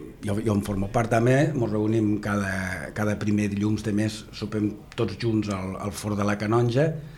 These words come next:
i, pues, allí es reuneixen setanta persones de, del, del món de, de, de, de l'art, no? Pues, tenien pintors, músics, tal.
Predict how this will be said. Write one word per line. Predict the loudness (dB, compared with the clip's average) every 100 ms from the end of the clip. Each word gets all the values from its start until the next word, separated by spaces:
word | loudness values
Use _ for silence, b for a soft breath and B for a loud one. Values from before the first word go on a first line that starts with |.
| B
i, | B -14
pues, | -10
allí | -8
es | -8
reuneixen | -8 -8 -6 -4
setanta | -4 -2 -2 -2
persones | -6 -6 -2 0 0 0
de, | 0 0 -2 -4
del, | -4 -6 -6 -8 -8
del | -8 -6
món | -4 -2 0
de, | 0 0 -4
de, | -8 -10 -10
de, | -12 -12 -12 -12 -12 -10
de | -6
l'art, | 0 2 2
no? | 0 -2
Pues, | -6 -10 -12 -10
tenien | -10 -10
pintors, | -8 -8 -4 -4 -4 -8 -10 -4
músics, | -2 -2 -2 -2 -4 -16 -20 b b b b b
tal. | -4 -2